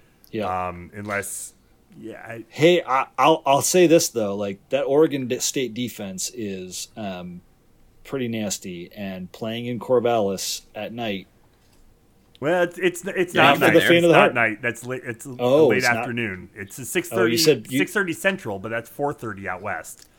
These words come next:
Speaker 3: Oh yeah, that's
Speaker 1: Uh,
Speaker 3: right.
Speaker 1: you said,
Speaker 3: <laughs> Yeah,
Speaker 1: you
Speaker 3: that's
Speaker 1: said
Speaker 3: right.
Speaker 1: prime time, and I just assumed,
Speaker 2: I mean,
Speaker 1: but you're right. The
Speaker 2: it
Speaker 1: time
Speaker 2: is,
Speaker 1: change
Speaker 2: it
Speaker 1: makes
Speaker 2: is
Speaker 3: Yeah, prime
Speaker 2: prime
Speaker 3: time for
Speaker 2: time.
Speaker 3: us.
Speaker 2: Prime time for
Speaker 1: Yeah,
Speaker 2: us.
Speaker 1: the,
Speaker 2: That's
Speaker 1: the,
Speaker 2: a late
Speaker 3: Right.
Speaker 2: afternoon start for them.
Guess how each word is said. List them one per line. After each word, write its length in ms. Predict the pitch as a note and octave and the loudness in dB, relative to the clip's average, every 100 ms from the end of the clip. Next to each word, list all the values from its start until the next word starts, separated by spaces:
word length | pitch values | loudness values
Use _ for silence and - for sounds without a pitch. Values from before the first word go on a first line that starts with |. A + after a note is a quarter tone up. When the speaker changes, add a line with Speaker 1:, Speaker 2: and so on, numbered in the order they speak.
| _ | _
Speaker 3:
Oh 220 | A2+ B2 B2+ | 0 4 4
yeah, 240 | B2 B2 | 4 4
that's 240 | A2+ G2+ | 2 0
Speaker 1:
Uh, 60 | G#2 | 0
Speaker 3:
right. 260 | A2+ G2+ A2 | 0 2 0
Speaker 1:
you 140 | B2+ | 0
said, 160 | - B2 | 0 0
Speaker 3:
<laughs> 60 | |
Yeah, 0 | |
Speaker 1:
you 40 | A#2+ D#3 | 0 2
Speaker 3:
that's 140 | C#3+ | 4
Speaker 1:
said 140 | F#3+ E3+ | 6 6
Speaker 3:
right. 80 | |
Speaker 1:
prime 220 | A#2+ D3 C#3+ | 4 2 2
time, 260 | A#2+ A#2 | -2 -2
and 80 | A2 | -2
I 60 | A2 | -2
just 200 | G#2+ A2+ | -4 -4
assumed, 280 | - B2 | -4 -2
Speaker 2:
I 20 | A2 | -2
mean, 120 | A2 | -4
Speaker 1:
but 60 | G2+ | -2
you're 100 | A2+ | 0
right. 240 | B2 G#2+ | 0 0
The 80 | A2 | -4
Speaker 2:
it 60 | G#2 | -2
Speaker 1:
time 200 | B2+ C3 | -2 -2
Speaker 2:
is, 60 | |
Speaker 1:
change 240 | C3 A#2 G#2+ | -4 -6 -6
Speaker 2:
it 40 | |
Speaker 1:
makes 220 | A#2 A2 A#2 | -4 0 2
Speaker 2:
is 100 | F3+ | 2
Speaker 3:
Yeah, 60 | |
prime 260 | - D#3 D3+ | 6 8 8
Speaker 2:
prime 20 | |
Speaker 3:
time 180 | D#3+ C#3 | 6 4
for 100 | B2+ | 4
Speaker 2:
time. 120 | B2 | 6
Speaker 3:
us. 140 | A2+ A#2 | 4 4
Speaker 2:
Prime 140 | A#2 | 0
time 180 | C3 A2+ | -2 -2
for 40 | |
Speaker 1:
Yeah, 200 | - - | 2 4
Speaker 2:
us. 80 | C#3+ | 2
Speaker 1:
the, 120 | A2+ | 0
Speaker 2:
That's 180 | G#2 C#3 | -4 -4
Speaker 1:
the, 40 | C3+ | -4
Speaker 2:
a 20 | |
late 200 | A#2+ A#2+ | -2 0
Speaker 3:
Right. 160 | G#2 G2 | 2 0
Speaker 2:
afternoon 340 | A2 A#2+ B2+ | -4 -8 -10
start 320 | - B2+ A2+ | -8 -8 -8
for 60 | G#2 | -12
them. 280 | A#2 F#2 | -10 -10